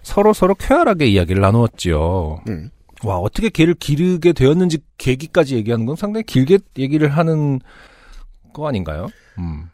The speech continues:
Speaker 2: 그거는 또 이제 한국 한정으로
Speaker 1: 음.
Speaker 2: 특징이 있습니다.
Speaker 1: 음.
Speaker 2: 아, 특정 나이대가 되어야 그게 되더군요.
Speaker 1: <laughs> 아, 그렇군요.
Speaker 2: 네.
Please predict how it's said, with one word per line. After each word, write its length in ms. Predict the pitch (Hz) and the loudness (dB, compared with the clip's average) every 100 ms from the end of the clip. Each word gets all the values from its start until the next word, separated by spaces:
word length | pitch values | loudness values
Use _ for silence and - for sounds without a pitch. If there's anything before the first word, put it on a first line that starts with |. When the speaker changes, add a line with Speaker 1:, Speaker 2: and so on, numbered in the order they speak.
| _ | _
Speaker 2:
그거는 600 | - 147 214 208 202 202 | -6 2 2 2 0 -2
또 140 | 180 185 | 0 0
이제 500 | 160 160 135 113 98 | 4 4 4 2 -2
한국 320 | 104 185 170 175 | -2 2 2 2
한정으로 580 | 175 160 107 85 85 123 | 2 0 0 -4 -6 -4
Speaker 1:
음. 280 | 98 87 87 | -2 -2 -6
Speaker 2:
특징이 380 | - 180 165 | -8 -4 -2
있습니다. 460 | 95 - 80 71 71 107 - 104 | -4 -8 -16 -14 -16 -18 -8 -2
Speaker 1:
음. 300 | 98 92 90 | -2 -2 -2
Speaker 2:
아, 580 | 117 117 113 107 101 98 - | -2 -2 -4 -6 -10 -12 -12
특정 500 | - - - 220 208 | -14 -12 -2 -2 0
나이대가 480 | 147 139 147 156 156 | 0 0 0 -2 -2
되어야 640 | - 143 170 175 190 202 | 0 0 0 0 -2 -6
그게 260 | - 123 123 | -6 -4 -2
되더군요. 340 | 110 110 117 82 71 - - 185 - 180 | -2 -4 -2 -2 -4 -12 -8 -6 -6 -8
Speaker 1:
<laughs> 720 | - 156 - - - - - | -10 -14 -16 -20 -20 -20 -8
아, 340 | 101 92 90 90 | -4 -2 -2 -6
그렇군요. 240 | 95 110 85 | -8 -6 -4
Speaker 2:
네. 220 | 73 | -4